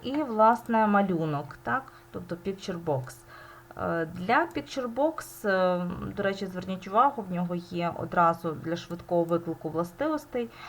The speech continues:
Ось тут така кнопочка. Ми можемо швидко вибрати зображення яке-небудь.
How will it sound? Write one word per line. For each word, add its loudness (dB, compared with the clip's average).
Ось -10
тут -4
така -6
кнопочка. -2
Ми -2
можемо 0
швидко -2
вибрати 0
зображення 0
яке-небудь. -6